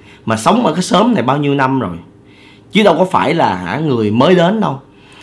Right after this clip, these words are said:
Mà nào giờ bác cũng không xích mích gì với đám công nhân trong đó hết. Mà đến độ mà chém,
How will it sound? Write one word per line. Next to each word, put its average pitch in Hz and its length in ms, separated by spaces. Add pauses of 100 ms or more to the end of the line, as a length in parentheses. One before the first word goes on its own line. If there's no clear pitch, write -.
(180)
Mà 120 160
nào 113 220
giờ 117 240
bác 135 180
cũng 175 80
không 170 180
xích 226 160
mích 214 260
gì 107 180
với 170 160
đám 190 180
công 170 200
nhân 165 200
trong 151 140
đó 165 100
hết. 202 240 (600)
Mà 101 100
đến 190 280
độ 107 280
mà 113 100 (100)
chém, 214 280